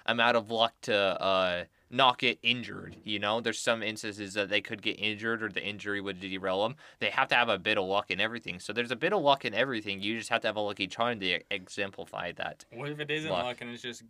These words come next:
Speaker 2: good planning and great choices?
Speaker 1: Then good for them.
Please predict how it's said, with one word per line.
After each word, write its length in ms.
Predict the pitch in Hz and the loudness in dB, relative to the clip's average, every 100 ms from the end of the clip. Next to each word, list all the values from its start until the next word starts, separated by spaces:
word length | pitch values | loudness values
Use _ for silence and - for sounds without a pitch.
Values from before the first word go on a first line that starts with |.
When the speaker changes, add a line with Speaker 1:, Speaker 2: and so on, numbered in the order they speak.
| - | -10
Speaker 2:
good 220 | 120 - | -10 -10
planning 460 | 120 117 123 110 107 | -8 -6 -6 -8 -12
and 160 | 101 | -12
great 220 | 98 110 | -12 -12
choices? 600 | 110 117 120 - 95 - _ _ _ _ _ _ _ _ _ _ - | -12 -12 -12 -12 -18 -20 _ _ _ _ _ _ _ _ _ _ 0
Speaker 1:
Then 160 | 175 | 4
good 180 | 202 240 | 4 4
for 100 | 262 | 4
them. 380 | 262 302 151 | 6 6 4